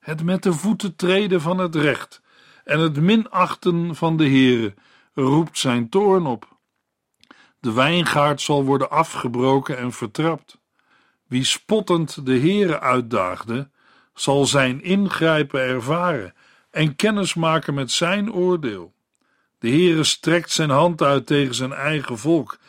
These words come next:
en stopt daar niet mee, want zijn toorn zal niet bekoelen. Zijn hand blijft uitgestrekt om hen te slaan. Het gevolg is een zware aardbeving waarbij velen omkomen.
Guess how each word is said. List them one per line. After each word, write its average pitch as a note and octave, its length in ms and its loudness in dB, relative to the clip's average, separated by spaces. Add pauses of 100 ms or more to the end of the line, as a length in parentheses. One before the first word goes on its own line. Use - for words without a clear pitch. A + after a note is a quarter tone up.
(300)
en C3+ 200 -2
stopt - 440 0
daar A#2+ 240 0
niet D3+ 220 -2
mee, E3+ 400 -2 (280)
want D#3+ 240 2
zijn C3 300 -2
toorn A3+ 380 4
zal D3+ 280 0
niet G#3 360 2
bekoelen. B2 600 0 (220)
Zijn C3+ 280 -2
hand E3 480 0
blijft C3+ 440 0
uitgestrekt F3+ 1000 -2
om A#2+ 160 -6
hen D#3 240 -4
te E3 120 -8
slaan. A#2+ 560 -6 (640)
Het D3 200 -10
gevolg D#3 640 0 (440)
is C3 180 -6
een C3 120 0
zware C3 460 0
aardbeving C#3+ 920 0
waarbij B2+ 380 2
velen C3 400 2
omkomen. A2+ 680 -4